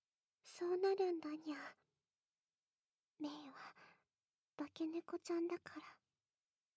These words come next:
人間がメイにチューされると、ドキドキドキドキしてくるんだにゃ。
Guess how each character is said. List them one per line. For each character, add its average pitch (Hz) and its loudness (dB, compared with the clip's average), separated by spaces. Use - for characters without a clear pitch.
人 339 4
間 359 4
が 359 2
メ 370 6
イ 349 2
に 294 -4
チ - -2
ュ 330 0
ー 320 -6
さ - -14
れ - -16
る 262 -16
と、 - -16
ド 285 -4
キ - -18
ド - -18
キ - -20
ド 302 -12
キ - -20
ド 311 -20
キ - -16
し - -8
て 320 -4
く - -4
る 349 2
ん 339 -4
だ - -16
に - -16
ゃ。 - -14